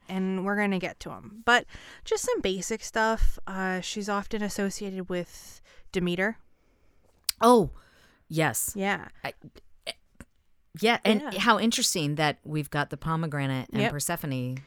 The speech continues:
Speaker 2: right before that. Hmm.
Speaker 1: And this is, uh, a, I've read a few things. The prevailing, uh, sort of astrological vibe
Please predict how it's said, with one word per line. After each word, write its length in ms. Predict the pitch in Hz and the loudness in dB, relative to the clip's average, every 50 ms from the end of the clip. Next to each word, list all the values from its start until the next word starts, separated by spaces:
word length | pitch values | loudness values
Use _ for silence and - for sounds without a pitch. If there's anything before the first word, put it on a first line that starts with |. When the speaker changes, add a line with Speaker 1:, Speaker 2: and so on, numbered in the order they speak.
| - _ - - 160 | -18 _ -18 -10 -4
Speaker 2:
right 180 | 160 143 143 - | -4 -2 -2 -4
before 300 | 139 - - 170 160 151 | -6 -8 -6 -4 -4 -2
that. 220 | 151 131 127 - - - | -2 -4 -4 -4 -8 -12
Hmm. 720 | 349 403 427 440 440 392 220 170 151 143 131 117 95 87 76 | -10 -8 -6 -4 -2 0 0 0 0 0 -2 -2 -4 -6 -6
Speaker 1:
And 280 | - 214 226 226 226 220 | -2 -2 0 0 0 0
this 420 | - 226 226 220 - - - - - - | 0 -2 -2 -2 -2 -6 -10 -10 -8 -4
is, 720 | 226 220 214 208 208 208 202 202 202 202 202 196 - - - | -2 -2 0 0 0 0 0 0 0 -2 -2 -6 -8 -10 -10
uh, 560 | 214 196 190 190 185 185 185 180 180 180 170 - - - - - | -8 -6 -6 -4 -4 -4 -6 -6 -6 -8 -8 -10 -14 -18 -16 -12
a, 140 | 202 196 - - _ _ - - | -12 -12 -12 -14 _ _ -20 -14
I've 260 | - - 196 - - - | -12 -10 -10 -10 -6 0
read 200 | 240 240 269 330 | 4 6 6 6
a 140 | 403 415 320 | 4 2 -2
few 240 | - - 247 - - | -4 -4 -2 -2 -2
things. 480 | - - 220 202 196 196 226 247 240 - | -2 -2 0 0 0 0 0 -2 -4 -4
The 160 | - 226 214 | -4 -2 2
prevailing, 1200 | - - 233 220 208 196 196 185 190 196 202 208 214 214 220 226 233 226 226 226 226 226 - - - _ - | 6 6 6 6 6 2 2 2 2 2 2 0 0 0 0 0 0 0 0 -2 -2 -4 -6 -10 -16 _ -8
uh, 320 | 214 190 185 180 175 175 | -4 -2 -2 -2 -2 -4
sort 240 | 175 - - 190 175 | -4 -6 -6 -6 -4
of 420 | 180 175 175 175 - - - - - - _ _ _ _ _ _ _ _ _ _ _ _ _ _ _ _ _ _ _ _ _ _ _ _ _ _ _ _ _ _ _ _ _ _ _ _ _ _ _ _ _ _ _ _ _ _ _ _ _ - | -4 -6 -6 -10 -12 -14 -14 -16 -18 -20 _ _ _ _ _ _ _ _ _ _ _ _ _ _ _ _ _ _ _ _ _ _ _ _ _ _ _ _ _ _ _ _ _ _ _ _ _ _ _ _ _ _ _ _ _ _ _ _ _ -2
astrological 880 | 196 190 190 190 - - 196 190 185 180 175 175 180 175 - 175 175 170 | 2 2 2 2 0 -4 -2 -2 0 0 -2 -2 -4 -4 -4 -4 -4 -2
vibe 400 | 175 160 147 135 127 143 175 | -2 -4 -4 -4 -4 -8 -10